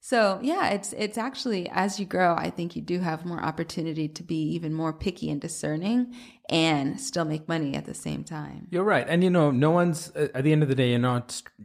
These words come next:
Speaker 2: straying from your goal. You can't forget that why you started to do this in the first place was never because you didn't launch that blog knowing that you would be, um,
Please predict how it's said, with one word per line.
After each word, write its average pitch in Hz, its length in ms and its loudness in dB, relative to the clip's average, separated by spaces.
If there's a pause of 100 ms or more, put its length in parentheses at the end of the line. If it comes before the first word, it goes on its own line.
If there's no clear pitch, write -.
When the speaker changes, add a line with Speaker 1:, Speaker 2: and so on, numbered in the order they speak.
Speaker 2:
straying 117 360 -2
from 113 180 -2
your 107 100 2
goal. 101 320 2
You 101 120 0
can't 135 340 0
forget 107 560 -4
that 95 220 0
why 107 160 2
you 113 120 2
started 104 420 0
to 107 80 -2
do 98 180 -2
this 104 240 -2
in 104 60 -4
the 104 80 -2
first 104 360 -2
place 104 260 -2
was 101 220 -2
never 113 320 2
because 104 540 0 (280)
you 135 120 4
didn't 135 140 4
launch 117 200 2
that 110 180 2
blog 104 300 4
knowing 98 460 0
that 98 240 -2
you 98 180 -2
would 95 240 -4
be, 92 460 -2
um, 92 540 -2